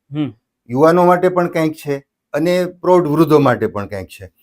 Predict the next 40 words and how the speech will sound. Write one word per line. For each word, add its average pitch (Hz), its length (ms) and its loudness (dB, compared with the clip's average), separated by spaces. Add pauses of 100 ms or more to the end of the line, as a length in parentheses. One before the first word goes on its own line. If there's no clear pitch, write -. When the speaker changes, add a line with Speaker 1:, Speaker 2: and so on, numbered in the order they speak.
(400)
Speaker 2:
તો 151 100 -2
બાળકોને 147 480 2
મોબાઈલથી 143 480 2
બચાવવા 127 480 -2
કેવી 127 220 -4
રીતે, 120 140 -4
એની 127 100 0
Speaker 1:
હા. 131 80 6
Speaker 2:
બધી 135 100 0
વાતો 127 280 0
થવાની 117 460 -4
છે. 104 220 -20 (280)
યુવાનો 165 360 2
માટે 175 340 2
પણ 185 220 -2
ઘણી 170 180 0
બધી 175 200 2
વસ્તુ 160 340 -4
છે. 151 300 -12
યુવાનોએ 143 340 0
પોતાનું 139 540 -4
સ્વાસ્થ્ય 127 540 -8 (180)
આ 123 120 -4
ઉંમરમાં 143 440 0
જાળવી 139 300 2
રાખે 156 180 2
Speaker 1:
હમ, 180 60 2
Speaker 2:
તો 185 340 4
Speaker 1:
હમ. 160 100 2
Speaker 2:
વૃદ્ધાવસ્થા 170 520 2
સારી 123 340 -2
જાય. 107 80 -2
Speaker 1:
સારી 135 200 0
જાય. 107 280 -20
Speaker 2:
અને 160 100 -8
વૃદ્ધો 160 340 4
માટે 180 220 2
તમે 175 220 -2
કીધું 160 200 -10
પચાસ 147 280 -6